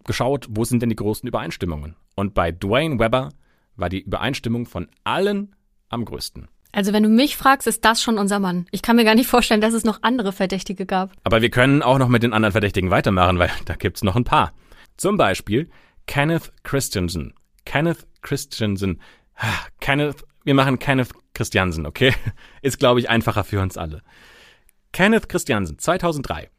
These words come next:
Speaker 1: also zweiunddreißig Jahre nach der Tat,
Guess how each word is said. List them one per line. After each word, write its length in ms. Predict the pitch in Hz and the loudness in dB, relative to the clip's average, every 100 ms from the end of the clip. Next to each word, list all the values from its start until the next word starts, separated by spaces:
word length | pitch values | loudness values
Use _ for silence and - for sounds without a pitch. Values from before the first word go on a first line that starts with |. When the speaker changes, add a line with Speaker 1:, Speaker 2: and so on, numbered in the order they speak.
| _ _ _ _ _ _ _ - | _ _ _ _ _ _ _ -10
Speaker 1:
also 340 | 123 120 117 - _ | -2 2 0 -2 _
zweiunddreißig 800 | - 123 165 190 175 - 147 143 | -8 -6 -4 -4 -4 -8 -8 -8
Jahre 240 | 127 117 90 | -6 -6 -4
nach 220 | 101 101 | -6 -8
der 100 | - | -14
Tat, 360 | - 50 - | -16 -18 -20